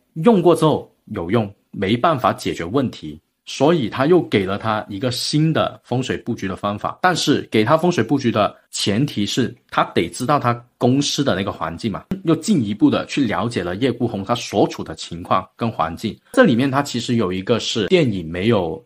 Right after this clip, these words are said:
特别强调的事情，但我觉得在电影之外，我们今天这个聊天可以聊一下，就是风水师他也不是神仙，他没有办法百分之一百的了解，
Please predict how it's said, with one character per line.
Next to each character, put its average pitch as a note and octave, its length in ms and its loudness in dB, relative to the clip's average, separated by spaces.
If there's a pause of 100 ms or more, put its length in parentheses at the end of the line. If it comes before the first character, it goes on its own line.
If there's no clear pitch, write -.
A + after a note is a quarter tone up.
特 E3+ 160 2
别 A#2 140 2
强 F2+ 340 -4
调 D3 140 4
的 A2 100 0
事 - 160 -4
情， E2 320 -10 (180)
但 C#3+ 160 2
我 F#2+ 120 2
觉 F#2+ 160 -2
得 F2 200 -2
在 - 180 0 (140)
电 D#3 220 4
影 E2 140 -6
之 A2 160 -2
外， A#2 180 4
我 F2 140 -4
们 E2+ 120 -8
今 G#2+ 140 -4
天 G#2 140 -2
这 A#2+ 100 0
个 A2 100 -2
聊 E2 220 -4
天 G#2 180 -8
可 G2 100 -6
以 F2+ 40 -4
聊 D#2 260 -6
一 F2 40 -8
下， F2+ 180 -4
就 F#2 140 -10
是 - 320 -6
风 D3+ 200 2
水 A2 160 0
师 - 200 -4
他 A2+ 160 -2
也 G#2+ 120 2
不 F#2 140 -10
是 - 140 -6
神 E2 280 -6
仙， E2 320 -10 (200)
他 C#3+ 160 0
没 B2+ 140 4
有 A#2 120 4
办 B2+ 240 0
法 F#2 200 0
百 E2+ 280 -4
分 - 320 -6
之 A#2+ 140 -2
一 A#2 80 0
百 E2+ 260 -2
的 E2+ 180 -4
了 F2+ 360 -2
解， F2 320 -6